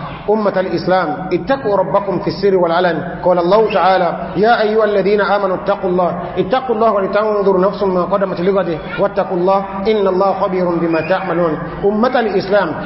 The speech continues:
وقد احتج الفريق الثاني الذين ذهبوا إلى تحريم ما لم نتيقن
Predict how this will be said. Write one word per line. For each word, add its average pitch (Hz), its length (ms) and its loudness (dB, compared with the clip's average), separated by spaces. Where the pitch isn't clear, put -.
وقد 208 220 2
احتج 226 420 0
الفريق 185 460 0
الثاني 202 720 0
الذين 202 360 0
ذهبوا 226 440 2
إلى 202 320 0
تحريم 202 540 0
ما 240 420 2
لم 202 360 0
نتيقن 190 1040 0